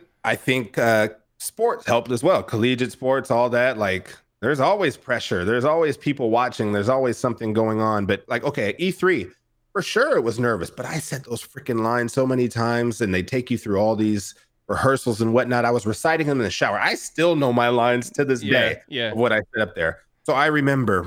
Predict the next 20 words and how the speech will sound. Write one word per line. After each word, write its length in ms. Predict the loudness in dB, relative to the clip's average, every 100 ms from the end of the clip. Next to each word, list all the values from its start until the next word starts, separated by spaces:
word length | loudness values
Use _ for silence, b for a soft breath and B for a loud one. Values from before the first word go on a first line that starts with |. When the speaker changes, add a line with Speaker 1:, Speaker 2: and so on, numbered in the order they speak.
| -4
Speaker 1:
Rod's 420 | 0 2 2 2
on 160 | -2 -2
stage, 640 | -4 -2 0 0 -2 -12 _ _ _ _ _ _
and 120 | -2
I'm 160 | -2 -2
cracking 420 | -2 -2 -2 -2
jokes 380 | 0 -2 -2 -2
with 180 | -4 -4
the 80 |
people 400 | -10 -6 -6 -2
that 140 | 0 0
are 80 | -2
sitting 420 | -2 0 0 -2
right 240 | -2 -2
in 100 | -4
front. 260 | -6 -4 -2
And 80 | 0
I 40 |
was 120 | 0 0
like, 200 | -2